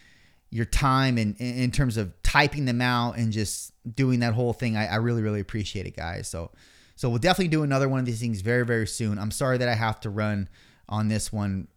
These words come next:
fairly soon, and, and I'm, I gotta kind of abbreviate the, the time I have with you guys. But, okay, let's do one more. "Hi there. I'm so glad you did another Q and A because I missed my chance to get my question on the last one." Oh, that's cool.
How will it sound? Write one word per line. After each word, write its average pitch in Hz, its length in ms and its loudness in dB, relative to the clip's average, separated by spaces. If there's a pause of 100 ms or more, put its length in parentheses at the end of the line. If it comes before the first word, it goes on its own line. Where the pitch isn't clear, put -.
(120)
fairly 107 460 -2
soon, 104 340 -2
and, 92 240 -4
and 95 240 -6
I'm, 95 180 -6
I 98 140 -6
gotta 101 260 -4
kind 101 220 -4
of 95 120 -4
abbreviate 101 640 -2
the, 92 220 -6 (120)
the - 80 -12
time 101 280 -4
I 95 60 -4
have 98 220 -2
with 92 100 -10
you 92 80 -6
guys. 98 300 -8
But, - 340 -6 (840)
okay, 120 200 0
let's 120 160 -2
do 175 100 0
one 139 220 2
more. 107 200 -2 (1080)
"Hi 175 260 6
there. 135 400 2 (100)
I'm 113 140 0
so 208 340 2
glad 151 460 2 (180)
you 120 160 0
did 120 160 2
another 113 300 2
Q 127 300 0
and 113 80 2
A 110 100 2
because 107 280 -4
I 110 80 2
missed 113 220 0
my 117 100 0
chance 110 300 -2
to 107 80 -8
get 104 140 -8
my 107 100 -4
question 107 380 -4
on 98 60 -4
the 101 60 -4
last 104 220 -4
one." - 140 -10
Oh, 117 180 -4
that's 143 160 -8
cool. - 240 -16